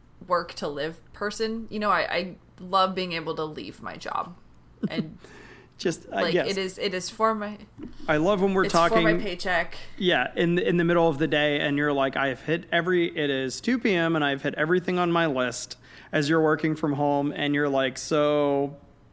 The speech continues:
Speaker 2: tarot cards and
Speaker 1: Yeah.
Speaker 2: hanging out with the dog." Um,
Speaker 1: That's, uh, like, work from home has been the greatest thing that's ever happened to me, because I'm not just, like, stuck in a place trying to look busy. I can do my job. I do it really well. I've, I've pulled some great number, you know, like,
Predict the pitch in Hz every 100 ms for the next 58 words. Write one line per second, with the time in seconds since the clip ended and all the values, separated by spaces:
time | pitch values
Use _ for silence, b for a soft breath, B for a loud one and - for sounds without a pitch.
0 | - - 185 175 170 160 156 156 147 -
1 | - 147 147 139 151 147 139 131 131 120
2 | - B B B B B - 165 165 156
3 | 147 143 233 254 - 262 254 294 262 262
4 | 214 254 - 339 247 190 196 185 185 185
5 | 180 175 180 175 196 185 175 185 165 -
6 | 208 220 202 180 160 - 190 185 185 185
7 | - 202 - 175 - - 151 - 190 190
8 | 180 175 - - 160 160 170 170 165 165
9 | 120 170 196 262 - B B B - 202
10 | 208 190 214 302 247 175 160 175 175 180
11 | 247 - 214 196 185 139 180 202 165 -
12 | - 170 170 - 208 - 175 165 185 156
13 | 175 180 196 180 208 180 170 165